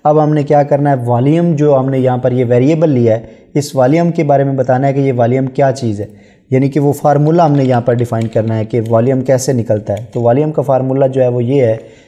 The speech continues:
कि ये जो हमारे पास तीन चीज़ें हैं, इन तीनों चीज़ों को अगर हम मल्टीप्लाई करवा दें, यहीं से मैं इनको कॉपी कर रहा हूँ और यहाँ पर पेस्ट कर रहा हूँ,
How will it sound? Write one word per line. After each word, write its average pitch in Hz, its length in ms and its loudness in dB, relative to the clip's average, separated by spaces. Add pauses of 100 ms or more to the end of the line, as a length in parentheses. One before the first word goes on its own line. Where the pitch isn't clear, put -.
(260)
कि 135 80 0
ये 131 220 0
जो 135 140 -2 (340)
हमारे 123 280 -2
पास 123 360 -4
तीन 143 200 -2
चीज़ें 131 320 -4
हैं, 120 280 -6
इन 139 160 -4 (100)
तीनों 170 320 -2
चीज़ों 147 300 -2
को 143 120 -2
अगर 135 160 0
हम 131 120 0
मल्टीप्लाई 143 480 0
करवा 120 280 0
दें, 123 100 -2
यहीं 135 220 0
से 147 160 -4
मैं 131 240 -4
इनको 131 320 -6
कॉपी 127 280 -2
कर 143 160 0
रहा 143 100 0
हूँ 139 80 0
और 123 140 -2
यहाँ 120 140 0
पर 123 140 -2
पेस्ट 123 260 -4
कर 107 160 -6
रहा 104 100 -6
हूँ, - 80 -18